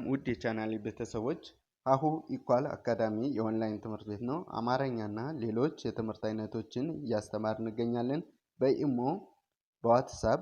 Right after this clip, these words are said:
በቴሌግራም ከዚህ በታች ባስቀመጥነው ስልክ እየደወላችሁ ኦንላይን መማር ትችላላችሁ። እንዲሁም ለቻናላችን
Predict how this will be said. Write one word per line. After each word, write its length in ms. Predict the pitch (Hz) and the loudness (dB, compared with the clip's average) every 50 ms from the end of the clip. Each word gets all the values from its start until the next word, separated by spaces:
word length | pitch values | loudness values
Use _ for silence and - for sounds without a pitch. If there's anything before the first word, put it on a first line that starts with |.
| - - | -2 -2
በቴሌግራም 800 | - 110 113 110 - 123 127 123 113 95 107 104 104 107 127 180 196 - | -2 0 0 2 2 2 2 2 0 0 0 2 2 2 0 0 -4 -6
ከዚህ 260 | - - 120 120 143 165 | -2 -2 0 0 2 2
በታች 300 | 156 135 - 120 110 - | 2 2 2 0 -2 0
ባስቀመጥነው 640 | - 107 104 - - 107 107 104 104 104 104 101 101 | -2 -4 -4 -2 -4 -2 -2 -2 -2 -2 -4 -4 -4
ስልክ 260 | - 113 120 156 - | -2 -4 -4 -2 -2
እየደወላችሁ 680 | 123 113 107 110 98 101 101 101 101 101 101 104 101 - - | -4 -2 -2 -2 0 0 2 2 2 2 0 0 -2 -4 -4
ኦንላይን 320 | 110 107 104 107 110 110 | -2 0 0 0 0 0
መማር 320 | 113 113 117 117 120 117 120 | 0 0 0 0 0 0 0
ትችላላችሁ። 760 | - - 123 - - 123 131 135 135 135 139 143 - - 151 156 160 156 - - | -2 -6 -6 -2 2 4 6 6 6 6 4 2 0 -2 -4 -4 -4 -6 -6 -4
እንዲሁም 340 | 113 117 117 135 139 135 123 | -2 2 4 4 4 4 4
ለቻናላችን 840 | 120 107 104 - - 107 107 104 104 104 104 98 - - 127 156 | 2 0 0 -2 -2 -2 0 0 0 0 0 -2 -2 -2 -2 -2